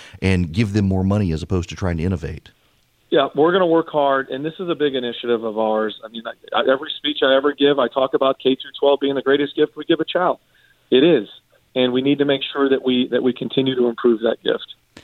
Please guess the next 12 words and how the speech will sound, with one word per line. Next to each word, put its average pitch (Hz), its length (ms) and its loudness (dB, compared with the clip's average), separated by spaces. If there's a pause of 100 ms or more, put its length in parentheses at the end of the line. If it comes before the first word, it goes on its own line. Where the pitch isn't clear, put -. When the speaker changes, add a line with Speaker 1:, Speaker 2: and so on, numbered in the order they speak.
(920)
Speaker 1:
Thank 135 260 2
you 107 60 0
very 113 180 4
much. 110 260 2
Well, 160 160 4
look, 180 320 2
o-, 143 140 2
okay, 135 340 2
I, 127 160 -2 (120)
I, - 20 0
let 143 220 2
me, 202 200 2